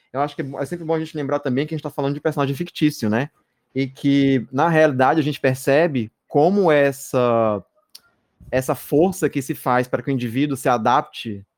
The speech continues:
né, a, ao que a gente entende como normal, como isso realmente, de fato, existe, como isso afeta muito as pessoas, né, como as pessoas lutam,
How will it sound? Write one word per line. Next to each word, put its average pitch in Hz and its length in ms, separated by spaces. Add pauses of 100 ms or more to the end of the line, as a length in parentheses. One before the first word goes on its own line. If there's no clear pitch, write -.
né, 127 400
a, 107 640
ao 113 140
que - 100
a 120 40
gente 127 200
entende 139 320
como 127 200
normal, 120 580 (240)
como 175 180
isso 175 140
realmente, 143 440
de 120 200
fato, 123 300
existe, 139 460
como 139 300
isso 147 320 (160)
afeta 151 720
muito 196 420
as 233 140
pessoas, 143 600 (580)
né, 135 160
como 151 200
as 160 100
pessoas 151 360
lutam, 151 320